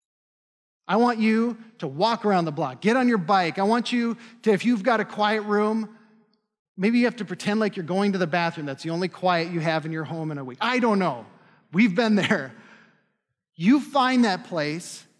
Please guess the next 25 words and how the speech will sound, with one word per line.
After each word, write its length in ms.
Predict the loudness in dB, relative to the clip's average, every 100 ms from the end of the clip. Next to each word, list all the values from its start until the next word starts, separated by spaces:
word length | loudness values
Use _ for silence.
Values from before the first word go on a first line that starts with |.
| -6
and 180 | -2 2
you 280 | 4 2
cry 580 | 0 -6 0 0 2 2
out 280 | 2 2 -2
to 60 | -2
God 440 | 0 -2 -4 -14 -20 _ _ _ _ _ _ 0
and 80 | 4
you 100 | 4
say, 220 | 2 -6
"God, 580 | -2 2 4 2 0 -8 -20 _ _ -6
I 420 | 0 2 2 -2 -4
am 160 | -8
struggling 960 | -6 -8 -10 -8 0 2 2 0 -2 -2
right 240 | -4 -4
now. 320 | -6 -8 -8 -14 -20 _ _ -2
This 220 | 0 0
is 160 | -2
really 380 | 0 2 2 2
hard. 340 | 2 2 0 -4 -4
I 260 | -2 0 2
don't 240 | 2 4
know 120 | 4
what 240 | 4 0 -2
to 120 | -4
do." 340 | -4 -4 -12